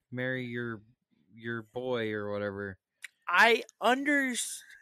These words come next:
Speaker 2: I actually can kind of understand arranged marriages. And, no, I, I can kinda get it.
Speaker 1: For world peace,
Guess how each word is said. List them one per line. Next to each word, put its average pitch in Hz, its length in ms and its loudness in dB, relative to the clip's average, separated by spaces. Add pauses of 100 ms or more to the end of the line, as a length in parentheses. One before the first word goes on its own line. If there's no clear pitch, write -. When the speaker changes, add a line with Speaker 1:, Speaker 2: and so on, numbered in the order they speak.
(100)
Speaker 2:
I 240 280 6
actually 262 380 -2
can 175 240 -8
kind 180 440 0
of 160 120 0
understand 147 960 0 (140)
arranged 135 560 -2
marriages. 156 840 -2 (1600)
And, 160 180 -4 (360)
no, 233 420 2
I, 196 260 6
I 165 100 6
can 190 240 -2
kinda 208 300 4
get 156 220 6
it. 202 100 6
Speaker 1:
For 147 140 8
world 135 540 4 (100)
peace, 117 540 -6